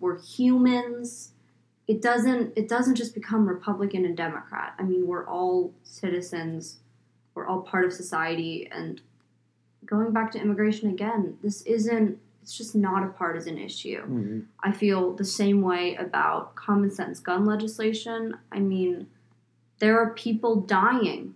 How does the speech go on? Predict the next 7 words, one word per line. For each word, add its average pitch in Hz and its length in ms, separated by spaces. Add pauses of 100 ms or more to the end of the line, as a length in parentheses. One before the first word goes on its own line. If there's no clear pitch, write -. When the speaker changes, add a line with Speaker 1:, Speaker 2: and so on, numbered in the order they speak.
Speaker 1:
because 185 720
of 185 280
dangerous 190 520
people 175 640 (420)
with 185 240
guns. - 640 (300)
And 185 160